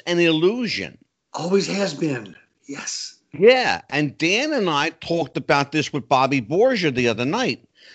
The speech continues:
Speaker 1: People used to go, "Ooh," and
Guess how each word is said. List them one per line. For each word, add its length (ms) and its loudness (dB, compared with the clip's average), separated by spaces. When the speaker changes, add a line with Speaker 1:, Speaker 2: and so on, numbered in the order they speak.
Speaker 1:
People 520 4
used 400 -2
to 80 0
go, 520 2
"Ooh," 440 6
and 220 0